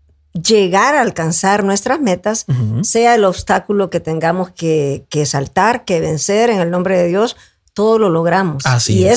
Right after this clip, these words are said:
Speaker 1: eso creo que todos lo sabemos,
Speaker 2: Así
Speaker 1: que
Speaker 2: es.
Speaker 1: todo lo podemos con Cristo que nos fortalece.
Speaker 2: Iniciando un camino que en el caso suyo, Lía, ¿cómo comenzó? ¿Cómo descubrió usted esta pasión por lo automotriz?
Speaker 1: Yo recuerdo, Jonathan, que desde pequeña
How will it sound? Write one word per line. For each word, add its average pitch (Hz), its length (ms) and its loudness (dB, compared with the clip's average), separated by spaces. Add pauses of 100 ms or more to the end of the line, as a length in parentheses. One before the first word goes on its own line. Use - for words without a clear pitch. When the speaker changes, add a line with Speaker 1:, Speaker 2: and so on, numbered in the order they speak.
Speaker 1:
eso - 220 0 (240)
creo 233 220 2
que 226 100 0
todos 220 220 4
lo 208 80 2
sabemos, 156 540 0
Speaker 2:
Así 123 340 2
Speaker 1:
que 98 60 -4
Speaker 2:
es. 95 60 -4
Speaker 1:
todo 285 320 4
lo 294 160 0
podemos 285 580 0
con 180 240 -2
Cristo 185 380 -2
que 170 100 -2
nos 156 120 0
fortalece. 143 580 -6
Speaker 2:
Iniciando 220 600 4
un 311 100 2
camino 254 460 2
que 254 80 0
en 240 80 4
el 220 140 0
caso - 280 0
suyo, 262 240 0
Lía, 247 240 2
¿cómo 349 160 2
comenzó? 214 400 0 (260)
¿Cómo 247 360 2
descubrió 175 720 2
usted 202 220 0
esta 190 360 0
pasión 170 440 0
por 170 140 0
lo 139 80 0
automotriz? 120 640 -6 (680)
Speaker 1:
Yo 233 200 2
recuerdo, 233 760 2
Jonathan, 175 540 2
que 175 240 2
desde 165 100 0
pequeña 214 960 0